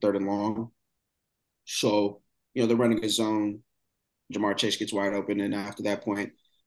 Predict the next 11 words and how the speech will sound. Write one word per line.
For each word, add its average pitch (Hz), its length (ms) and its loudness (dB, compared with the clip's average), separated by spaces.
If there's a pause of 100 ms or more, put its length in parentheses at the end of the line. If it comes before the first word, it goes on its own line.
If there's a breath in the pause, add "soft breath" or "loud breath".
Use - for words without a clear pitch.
(100)
they 98 80 0
were 98 100 0
one 98 180 -2
for - 120 -14
fourteen 98 440 -2
on 92 200 -8
third 98 200 -2
downs 95 260 -6
after 92 300 -4
the 104 80 -4
fact. 107 480 -4